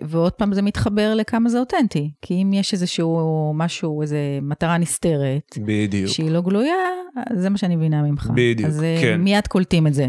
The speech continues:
Speaker 1: אי אפשר
Speaker 2: נכון,
Speaker 1: לזייף.
Speaker 2: נכון, בדיוק, זה
Speaker 1: זאת אומרת,
Speaker 2: הקטע.
Speaker 1: גם אם אני רוצה עכשיו לעשות הרצאה למאה איש,
Speaker 2: מהמם.
Speaker 1: שבסופו של דבר המטרה של ההרצאה, שאנשים יבואו וירשמו אצלי למספר סדנאות,
Speaker 2: מהמם.
Speaker 1: אז מה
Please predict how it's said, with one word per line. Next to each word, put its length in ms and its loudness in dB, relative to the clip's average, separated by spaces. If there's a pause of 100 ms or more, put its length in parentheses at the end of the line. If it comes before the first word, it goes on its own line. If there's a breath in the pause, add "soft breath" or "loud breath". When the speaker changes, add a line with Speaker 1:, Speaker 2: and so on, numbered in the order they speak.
Speaker 1:
אי 40 0
אפשר 160 0
Speaker 2:
נכון, 120 4
Speaker 1:
לזייף. 480 0
Speaker 2:
נכון, 300 -2 (200)
בדיוק, 460 -2
זה 80 -2
Speaker 1:
זאת 100 4
אומרת, 240 4
Speaker 2:
הקטע. 180 2
Speaker 1:
גם 80 4
אם 140 2
אני 360 4
רוצה 320 0
עכשיו 180 0
לעשות 260 0
הרצאה 360 0
למאה 320 2
איש, 380 -2
Speaker 2:
מהמם. 120 0
Speaker 1:
שבסופו 400 0
של 80 2
דבר 220 0
המטרה 480 0
של 200 -2
ההרצאה, 400 0 (380 loud breath)
שאנשים 360 0
יבואו 260 2
וירשמו 440 2
אצלי 280 -2
למספר 840 0
סדנאות, 540 0
Speaker 2:
מהמם. 260 -2 (480 loud breath)
Speaker 1:
אז 300 -2
מה 280 2